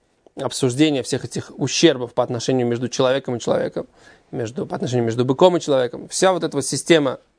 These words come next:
гражданского права при ущерблениях, при ущербах, она, э, находится там. И Гемара как бы сейчас, поскольку она обсуждает это здесь в Гите, но она, в принципе, предполагает, что она там знает. Поэтому мы тоже как бы идём с ней.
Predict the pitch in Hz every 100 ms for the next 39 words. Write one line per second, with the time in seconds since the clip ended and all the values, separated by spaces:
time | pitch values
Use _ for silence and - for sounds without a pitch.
0 | - 143 135 135 156 147 143 127 151 151
1 | 131 113 - 139 127 - 160 180 240 233
2 | 190 - _ _ _ - 143 123 226 240
3 | - - - _ _ _ _ - 131 131
4 | 165 196 202 - - 139 135 135 160 151
5 | 147 - - _ _ _ 135 135 160 226
6 | 202 160 - - 220 254 196 190 - 143
7 | 151 151 143 156 143 175 156 151 143 160
8 | 196 294 - 160 147 147 156 240 240 214
9 | 214 _ _ _ _ _ _ - _ _
10 | _ _ _ 180 247 - 170 151 160 147
11 | 165 160 208 214 151 147 160 151 135 127
12 | - _ 135 143 170 190 208 190 165 143
13 | 139 131 147 143 - 220 135